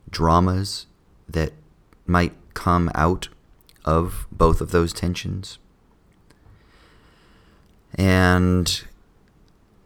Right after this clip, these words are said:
then, of course, you know, what we oftentimes call epistemological crises on here, which is a sort of crisis of knowledge. And I think in a, in a deeper way, we could say that that's a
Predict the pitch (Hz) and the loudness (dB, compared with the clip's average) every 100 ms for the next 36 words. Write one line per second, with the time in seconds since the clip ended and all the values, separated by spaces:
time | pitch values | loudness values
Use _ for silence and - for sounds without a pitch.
0 | _ _ 80 147 131 - - 95 92 - | _ _ 2 4 4 4 4 4 4 -2
1 | - - 82 80 82 85 - - _ _ | -4 -4 -2 -2 -4 -8 -18 -20 _ _
2 | 65 85 87 - 78 87 82 - - 82 | -4 0 0 0 -4 -2 -2 -4 -4 -2
3 | 80 - - 92 87 82 82 82 80 78 | -2 6 6 6 2 0 0 -2 -6 -10
4 | - 92 95 101 98 95 92 92 92 92 | 0 0 2 -2 -4 -8 -6 -6 -4 -6
5 | 98 101 - _ _ _ _ _ _ _ | -6 -10 -16 _ _ _ _ _ _ _
6 | - - 80 - - 85 85 80 - - | -16 -14 -12 -10 -8 -4 -4 -6 -10 -2
7 | 92 90 - - 78 80 87 80 82 - | 2 2 0 -4 -2 2 2 0 -6 -10
8 | - - _ _ _ _ _ _ _ _ | -14 -20 _ _ _ _ _ _ _ _
9 | 82 82 78 85 85 85 82 87 - _ | -4 -4 -2 -4 -2 -2 -2 -4 -10 _
10 | _ _ _ _ 82 80 80 98 90 85 | _ _ _ _ -4 -4 0 0 2 2
11 | 85 87 85 80 - - 85 80 80 - | 2 2 0 -6 -6 -2 -2 -2 -4 -4
12 | 82 | -6